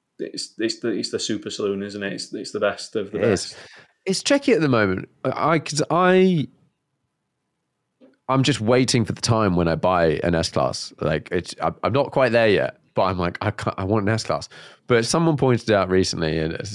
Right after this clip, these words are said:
Speaker 2: another podcast was discussing this, they're just used, they are used as, like, luxury taxis everywhere
Speaker 1: Yep.
Speaker 2: for a
Speaker 1: Yep.
Speaker 2: reason, but can't quite shake that image of, like, i-, if you pull up in an S-Class, someone's like, "Hey,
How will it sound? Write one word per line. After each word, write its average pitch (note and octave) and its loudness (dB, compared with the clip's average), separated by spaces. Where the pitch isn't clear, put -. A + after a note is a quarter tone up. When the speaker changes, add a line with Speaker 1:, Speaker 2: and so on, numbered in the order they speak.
Speaker 2:
another D#2+ -2
podcast F2 -2
was - -18
discussing - -2
this, D#2+ -8
they're F3 0
just F3+ 0
used, F3 2
they C3+ 0
are D#3 4
used C#3 2
as, A2 2
like, G#2 2
luxury A2 0
taxis C#3+ -4
everywhere A2 4
Speaker 1:
Yep. F#3+ -6
Speaker 2:
for F3 4
a F3 6
Speaker 1:
Yep. G#3 6
Speaker 2:
reason, F3 2
but C3 -2
can't A#3+ 2
quite G#3+ 2
shake - 0
that D3+ 2
image C#3+ 4
of, A2 0
like, G2 -2
i-, A#2 -8
if A#2+ -6
you D3+ 0
pull D3+ 2
up B2+ 0
in B2 2
an A#2+ 2
S-Class, A#2+ 0
someone's F#2+ -4
like, F2 0
"Hey, G#2+ 0